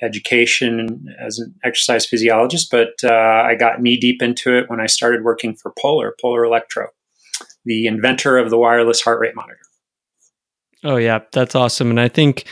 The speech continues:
Speaker 2: um, you know, we, we've had a couple conversations, and,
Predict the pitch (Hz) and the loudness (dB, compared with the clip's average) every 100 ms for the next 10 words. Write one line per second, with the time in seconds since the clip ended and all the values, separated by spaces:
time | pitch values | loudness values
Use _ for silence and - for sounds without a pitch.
0 | - - - - 135 120 113 113 117 117 | -20 -20 -20 -4 0 2 2 4 4 4
1 | 131 131 123 123 127 123 117 - 123 117 | 4 2 0 -2 0 0 0 -2 -4 -2
2 | 117 117 - 127 120 - 135 123 135 123 | -4 -6 -2 0 0 0 0 0 2 2
3 | 117 117 110 | 2 2 0